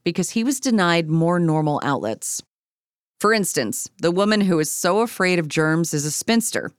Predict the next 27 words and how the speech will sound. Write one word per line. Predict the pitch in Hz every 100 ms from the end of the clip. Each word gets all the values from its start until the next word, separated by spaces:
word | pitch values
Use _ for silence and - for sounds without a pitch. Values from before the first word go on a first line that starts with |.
| _
of | 156 151
the |
most | 165 170 214 -
straight-laced | - 175 175 143 151 - - -
type. | 170 120 - _ _ _ _ _ _ _ _
She | - 269
has | 254
held | 240 214
the | 180
same | - 190 185
position | 170 170 - 139
for | 139 143
twenty-three | - 175 170 156 156 147
years, | 101 76 - - _ _
is | 175 - -
faithfulness | - 262 262 269 233 214
itself | 175 - 196 185 226 - _ _
and | 190 180
conventional | 196 180 233 - 143 92 - _
to | -
excess. | 160 - - 69 - - _ _ _ _ _ _ _ _ _ _
She | - 220
has | 214 180
not | 196 233 311
only | 262 247 233
not | 190 170 170
married, | 175 190 143 95